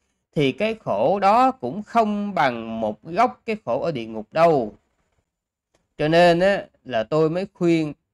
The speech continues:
cái đứa này á, nó là cái đứa cháu kiếp trước của tôi. Cho nên tôi mới khuyên nó là dù sao thì còn sống vẫn hơn."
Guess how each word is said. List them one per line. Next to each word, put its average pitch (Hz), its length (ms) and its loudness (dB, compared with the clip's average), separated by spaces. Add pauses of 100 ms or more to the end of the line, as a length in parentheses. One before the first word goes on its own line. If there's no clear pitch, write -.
(140)
cái 208 80 -2
đứa 214 200 4
này 120 340 -2
á, 151 220 -8
nó 156 420 -6
là 135 320 -4
cái 160 140 -12
đứa 175 120 -8
cháu 220 540 -6 (380)
kiếp 196 200 -10
trước 214 180 -6
của 165 100 -14
tôi. 131 220 -8 (680)
Cho 147 60 -14
nên 156 200 0
tôi 170 100 0
mới 196 120 -4
khuyên 160 300 -4
nó 226 320 -2
là 117 360 -2 (180)
dù 127 200 -8
sao 143 380 -6
thì 113 160 -12
còn 107 180 -10
sống 202 280 -10
vẫn 160 180 -16
hơn." 160 200 -16